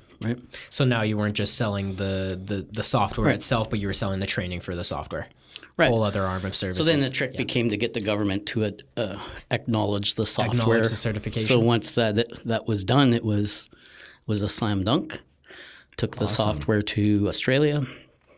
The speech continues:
Speaker 1: um, started operations there. We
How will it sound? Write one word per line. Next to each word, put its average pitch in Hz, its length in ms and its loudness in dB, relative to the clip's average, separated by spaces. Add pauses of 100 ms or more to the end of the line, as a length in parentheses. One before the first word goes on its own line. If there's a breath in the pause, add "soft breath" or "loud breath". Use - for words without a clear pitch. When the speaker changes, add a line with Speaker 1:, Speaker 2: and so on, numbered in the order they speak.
(300 loud breath)
Speaker 1:
um, 104 300 0
started 104 360 -2
operations 107 680 -2
there. 113 420 0 (840 loud breath)
We 117 200 -4